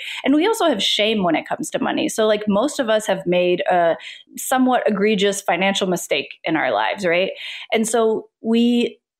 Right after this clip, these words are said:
are ashamed of that mistake, and everyone else seems to know what they're doing with money except us, when in reality, I think most people don't really know what they're <laughs> doing with money.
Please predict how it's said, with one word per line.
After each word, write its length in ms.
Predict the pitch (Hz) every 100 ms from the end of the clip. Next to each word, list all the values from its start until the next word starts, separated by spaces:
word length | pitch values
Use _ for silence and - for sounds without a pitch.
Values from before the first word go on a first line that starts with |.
| _ _
are 140 | 214 220
ashamed 460 | 214 190 220 285
of 120 | 208
that 200 | 170 160
mistake, 560 | 165 - 165 143 180 - -
and 160 | 190 - -
everyone 340 | 247 285 269
else 220 | 269 262
seems 240 | 214 196 -
to 80 |
know 160 | 190 185
what 160 | 185 180
they're 200 | 170 170
doing 320 | 175 196 233
with 220 | 247 -
money 260 | 247 254 233
except 440 | 190 - 185 - -
us, 280 | 147 - 220
when 140 | 220
in 140 | 214
reality, 500 | 196 208 349 226 190
I 60 | 190
think 240 | 214 220
most 300 | 185 208 254
people 340 | - - 190 185
don't 460 | 196 254 277 285 147
really 400 | 277 269 202 185
know 640 | 180 202 202 185 180 -
what 220 | 185 202
they're 160 | 220 220
<laughs> 40 |
doing 380 | 185 247 220 202
with 220 | 185 185
money. 440 | 190 175 170 170